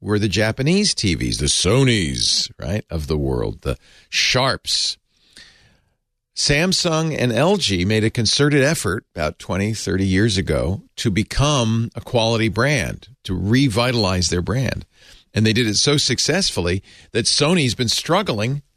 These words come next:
Sharp's <laughs> gone. Uh, I think, are they out of the business? I think they are. Uh, and the dominant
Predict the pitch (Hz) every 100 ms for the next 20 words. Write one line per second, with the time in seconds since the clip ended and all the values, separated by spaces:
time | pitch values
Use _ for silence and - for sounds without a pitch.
0 | _ - - - 156 202 - - - -
1 | - - 92 165 190 180 123 139 170 _
2 | - - - - - 117 117 117 113 127
3 | 208 143 135 185 185 185 190 180 190 208
4 | 180 170 156 135 147 175 127 143 - _
5 | _ _ _ _ 107 117 120 113 135 123
6 | 123 117 156 226 156 131